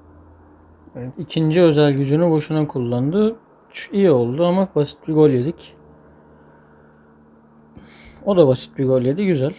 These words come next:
Evet, bunu sinir bozma taktikleri uygulayabiliriz. Çünkü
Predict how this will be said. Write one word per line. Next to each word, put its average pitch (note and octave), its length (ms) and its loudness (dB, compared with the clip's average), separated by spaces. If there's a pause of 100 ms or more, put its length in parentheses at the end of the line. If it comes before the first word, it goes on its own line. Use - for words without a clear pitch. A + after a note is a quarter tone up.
(260)
Evet, C#3 240 -2
bunu G3 200 2
sinir G#3 300 2
bozma G3 300 4
taktikleri F#3 480 -2
uygulayabiliriz. F#3 680 2
Çünkü F#3+ 480 -2